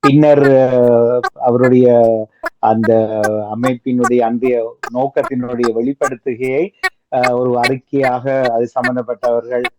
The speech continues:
பங்கு பெற்றுகிற குழுமத்தில் அனுப்புவார்கள் என்று நம்புகிறேன். அப்படி கிடைக்கிற போது அது என்ன தாக்கத்தை ஏற்படுத்தியது என்று தெரிந்து கொள்ளலாம் என்று நினைக்கிறேன். மற்றது அறம்புறமாக விருதுகள் கொடுக்கிறது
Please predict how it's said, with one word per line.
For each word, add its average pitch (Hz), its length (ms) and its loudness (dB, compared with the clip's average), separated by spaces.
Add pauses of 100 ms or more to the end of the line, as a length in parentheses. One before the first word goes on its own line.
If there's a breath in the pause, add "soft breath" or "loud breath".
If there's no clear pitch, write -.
(240)
பங்கு 123 220 -4
பெற்றுகிற 120 420 -4
குழுமத்தில் 127 580 -4
அனுப்புவார்கள் 120 1000 -4
என்று 120 180 -4
நம்புகிறேன். 143 600 -6 (520)
அப்படி 160 220 -4
கிடைக்கிற 123 480 -4
போது 127 300 -4
அது 143 180 -2
என்ன 135 180 -4 (100)
தாக்கத்தை 123 500 -6
ஏற்படுத்தியது 113 760 -6 (460)
என்று 110 340 -2 (140)
தெரிந்து 113 340 -2
கொள்ளலாம் 104 480 -10
என்று 104 160 -20
நினைக்கிறேன். 98 580 -8 (640)
மற்றது 156 460 4 (760)
அறம்புறமாக 160 800 2
விருதுகள் 143 480 2
கொடுக்கிறது 117 720 -4